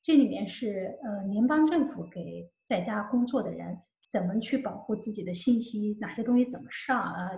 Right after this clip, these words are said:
建议大家用V P N怎么样？这里有很好的一个指南，你们也可以呢发给员工，呃，让他们注意。那最后呢，就是哪一些就是说，呃，可以远程工作的工具，呃，这一些呢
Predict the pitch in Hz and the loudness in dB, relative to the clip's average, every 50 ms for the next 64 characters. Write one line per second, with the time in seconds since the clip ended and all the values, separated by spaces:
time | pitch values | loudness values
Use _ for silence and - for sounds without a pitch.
0 | - - 269 247 220 214 220 208 208 208 214 220 208 190 185 208 226 - - - | -4 -2 0 0 0 0 0 0 0 0 0 0 -2 -2 -2 -4 -4 -4 -2 0
1 | 285 277 277 311 311 311 311 277 - - - - - 196 - - - - - _ | 2 4 4 4 4 2 2 -2 -6 -10 -10 -8 -6 -6 -6 -8 -8 -14 -20 _
2 | _ _ _ _ - - 311 302 269 220 208 208 208 208 - - 170 156 - - | _ _ _ _ 0 2 4 4 4 4 4 2 0 0 0 -2 -4 -4 -4 -4
3 | 165 - - - 185 208 202 - 254 254 - - 160 - 233 147 170 180 180 214 | -4 -4 -4 -4 -4 -4 -2 -2 -4 -4 -4 -8 -10 -8 -8 -8 -6 -6 -4 -2
4 | 240 233 226 190 190 208 226 247 220 - - - - - - 208 190 202 233 233 | -2 -2 -2 0 2 2 2 2 2 0 -4 -8 -14 -14 -12 -8 -4 -2 -2 -2
5 | 202 180 175 175 175 - 214 190 208 208 185 170 170 165 165 175 190 220 240 240 | -2 -2 -2 -2 -2 -2 -4 -4 -2 -2 -4 -4 -4 -4 -6 -4 0 4 4 4
6 | 262 277 254 - _ _ _ _ - 190 190 214 220 202 175 214 214 214 208 - | 4 2 0 -6 _ _ _ _ -10 -4 0 0 2 2 2 2 2 2 0 -2
7 | - 214 208 202 220 220 - - _ _ _ _ _ _ _ - 247 285 285 - | -2 -2 -2 -2 -2 -4 -6 -8 _ _ _ _ _ _ _ 0 2 2 2 0
8 | - 392 381 381 392 415 415 339 - 247 - 254 226 247 247 240 214 175 180 196 | 2 2 4 4 4 4 4 4 4 4 4 2 0 0 0 0 -2 -2 -2 0
9 | 233 269 277 - - 294 285 277 277 269 269 269 262 220 214 220 202 196 202 208 | 0 0 0 2 2 4 4 6 4 2 0 0 -2 -4 -2 -4 -6 -6 -8 -10
10 | - - _ _ _ _ - 185 180 180 - - 233 247 262 226 202 170 160 - | -12 -18 _ _ _ _ -8 -6 -6 -6 -2 2 4 4 4 4 2 0 0 0
11 | 208 233 226 285 294 - - 311 269 214 - - 311 330 359 359 - - 370 339 | 0 2 4 4 2 4 2 0 -2 -2 0 2 2 2 2 2 0 2 2 4
12 | 196 - - - - _ _ _ _ - 226 208 - 262 285 - - _ - 285 | 4 2 0 -4 -10 _ _ _ _ -10 -8 -8 -8 -8 -12 -14 -16 _ 2 4
13 | 262 220 214 - 220 185 180 180 | 4 4 4 2 -2 -4 -4 -4